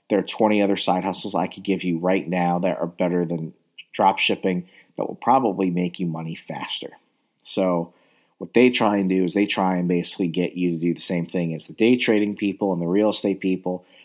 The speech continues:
They lure you in with a promise of teaching you a bunch of different things,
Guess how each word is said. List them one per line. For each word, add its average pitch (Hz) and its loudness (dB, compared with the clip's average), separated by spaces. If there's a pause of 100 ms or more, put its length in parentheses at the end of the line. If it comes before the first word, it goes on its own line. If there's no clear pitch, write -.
(140)
They 98 2
lure 107 6
you 104 6
in 101 0
with 95 -2
a 87 2
promise 92 2
of - -12
teaching 98 -4
you 87 -2
a 82 -2
bunch 113 0
of 113 -2
different 110 -4
things, 104 -2